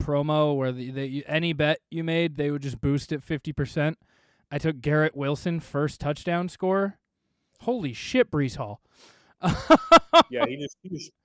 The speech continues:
Speaker 2: took off.
Speaker 1: Uh, they had a promo for Garrett Wilson first touchdown. I boosted it to plus thirteen hundred, so, uh, that'll
Speaker 2: Oh,
Speaker 1: that,
Speaker 2: that's a bad bet.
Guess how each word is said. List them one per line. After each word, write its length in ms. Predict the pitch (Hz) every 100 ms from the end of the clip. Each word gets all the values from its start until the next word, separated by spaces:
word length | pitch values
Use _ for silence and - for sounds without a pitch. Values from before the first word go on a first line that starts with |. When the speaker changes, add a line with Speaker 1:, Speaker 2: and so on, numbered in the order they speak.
| -
Speaker 2:
took 280 | 165 165 - -
off. 280 | 120 120 98 170 202 208 - _ _ -
Speaker 1:
Uh, 260 | 143 135 131
they 160 | 151
had 180 | 156 160
a 80 | 143
promo 680 | 127 170 165 160 147 135 123 - _ _
for 260 | - 143 135
Garrett 380 | 120 147 147 139
Wilson 460 | 143 147 - 160
first 340 | 147 143 143 -
touchdown. 560 | 143 139 156 156 160 - _
I 80 | -
boosted 400 | 127 147 143 156
it 100 | 147
to 80 | 131
plus 320 | - 147 -
thirteen 480 | - 135 131 147 131
hundred, 380 | 120 127 139 143
so, 300 | - 117 110 - _ _ _ _ _ _ _ _ _ 127
uh, 360 | 110 101 101 - _ _ _ _ _ _ _ _
that'll 320 | 120 131 127 123
Speaker 2:
Oh, 120 | 135
Speaker 1:
that, 40 | 143
Speaker 2:
that's 140 | 165
a 20 | 113
bad 200 | 110 98
bet. 140 | 104